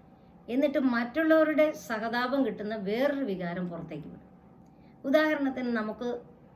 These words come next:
ദേഷ്യം വരികയാണ്. അപ്പോൾ ദേഷ്യം എക്സ്പ്രസ് ചെയ്താൽ അവിടെ ഫലവത്താകില്ല എന്ന് തോന്നിക്കഴിഞ്ഞാൽ നമ്മളതൊരു കരച്ചിലായിട്ട്, ഒരു സങ്കടമായിട്ട് പുറത്തേക്ക് വിടും. അപ്പോൾ ആൾക്കാർ ശ്രദ്ധിക്കും. അതിനൊരു പരിഹാരമൊന്നും കിട്ടില്ല. പക്ഷെ ഇത്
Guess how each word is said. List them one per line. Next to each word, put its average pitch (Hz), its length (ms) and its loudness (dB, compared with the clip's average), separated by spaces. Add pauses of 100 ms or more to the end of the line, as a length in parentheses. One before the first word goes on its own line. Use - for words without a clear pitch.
(400)
ദേഷ്യം 220 400 0
വരികയാണ്. 156 540 -4 (960)
അപ്പോൾ 233 140 -2
ദേഷ്യം 269 520 2
എക്സ്പ്രസ് 262 400 -4
ചെയ്താൽ 247 360 -2
അവിടെ 226 400 -2 (140)
ഫലവത്താകില്ല 220 800 -4
എന്ന് 220 120 -6 (100)
തോന്നിക്കഴിഞ്ഞാൽ 185 600 -6 (140)
നമ്മളതൊരു 185 520 -8 (100)
കരച്ചിലായിട്ട്, 202 600 -6
ഒരു 175 60 -10
സങ്കടമായിട്ട് 208 680 -6
പുറത്തേക്ക് 156 440 -12
വിടും. - 160 -16 (1200)
അപ്പോൾ 302 240 2
ആൾക്കാർ 226 360 0
ശ്രദ്ധിക്കും. 190 680 -8
അതിനൊരു 196 500 -6 (400)
പരിഹാരമൊന്നും 285 640 2
കിട്ടില്ല. 214 380 -2
പക്ഷെ 196 200 -8
ഇത് 262 300 -8